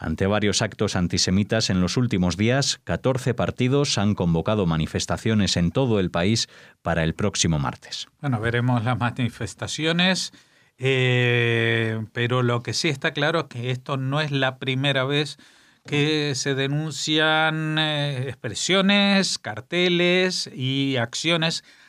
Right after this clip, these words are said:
Speaker 2: antisemitas de estas manifestantes,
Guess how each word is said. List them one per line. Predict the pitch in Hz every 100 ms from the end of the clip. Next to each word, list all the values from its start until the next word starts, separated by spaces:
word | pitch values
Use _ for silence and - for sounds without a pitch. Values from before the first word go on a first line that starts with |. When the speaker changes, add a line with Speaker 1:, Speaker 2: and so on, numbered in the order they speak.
| -
Speaker 2:
antisemitas | 117 123 127 123 120 135 151 160 160
de | 135 117 131
estas | 123 135 131 127 127 110
manifestantes, | 120 117 110 123 - 127 127 147 131